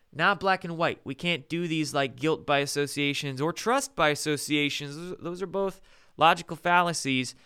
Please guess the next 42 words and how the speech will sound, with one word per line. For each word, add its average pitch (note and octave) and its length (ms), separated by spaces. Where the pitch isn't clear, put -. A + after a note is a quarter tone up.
and C#3+ 340
we D3+ 100
have E3 180
to E3+ 80
be D#3+ 340
just D#3 180
a D#3+ 40
little D#3 160
smarter C#3+ 520
these B2 200
days, B2 240
guys. B2+ 320
We A#2+ 60
can't C#3+ 220
jump C#3+ 200
to C#3+ 100
conclusions C3+ 640
so B2+ 160
quick C3 320
about B2+ 360
people C3 460
or C#3 140
about C3+ 240
stories C#3+ 640
or C#3+ 40
about C3 200
narratives D3+ 540
we C#3 160
hear, C#3 260
things, E3+ 500
rumors F3 460
we C#3+ 160
hear D3+ 500
and C#3+ 160
see F3 280
and C3 160
read C#3+ 360
on D3 140
social D#3 380
media, D3 400
especially. C#3 720
Um, B2 560